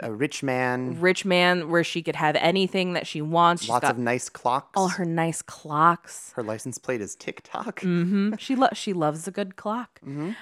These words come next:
Speaker 2: Um, but she, she's viewed as the success story of this small town.
Speaker 1: Mm-hmm. But Elaine is, like, that girl who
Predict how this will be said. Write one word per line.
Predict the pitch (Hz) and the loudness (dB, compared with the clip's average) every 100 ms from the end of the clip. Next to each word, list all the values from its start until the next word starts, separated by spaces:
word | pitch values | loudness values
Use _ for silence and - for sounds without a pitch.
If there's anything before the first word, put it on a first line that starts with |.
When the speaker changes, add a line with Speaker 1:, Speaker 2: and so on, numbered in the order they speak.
| - | 0
Speaker 2:
Um, | 170 165 165 180 226 | 4 6 4 0 -6
but | - 185 117 | -2 0 0
she, | - 208 190 190 196 214 - - | -2 -2 -2 -2 -4 -8 -14 -16
she's | - 214 214 202 196 - | -6 -2 0 -2 -6 -12
viewed | 170 156 185 226 220 | -14 -4 0 2 4
as | 190 165 | 4 2
the | 165 175 | -2 -2
success | - - - 180 | -2 -4 0 0
story | - 175 156 151 | 0 0 2 0
of | 151 | 0
this | 156 147 | -4 -4
small | 160 131 131 | -4 -4 -4
town. | - 226 - - - - | -4 -6 -6 -12 -16 -10
Speaker 1:
Mm-hmm. | 170 196 214 _ _ _ _ _ - | -6 -6 -8 _ _ _ _ _ -12
But | 160 190 | 0 2
Elaine | 190 262 | 4 4
is, | 320 240 | 2 2
like, | 175 - | -2 -2
that | 160 - | -6 -4
girl | 139 147 | 0 0
who | 127 135 127 120 117 | 0 0 2 0 -2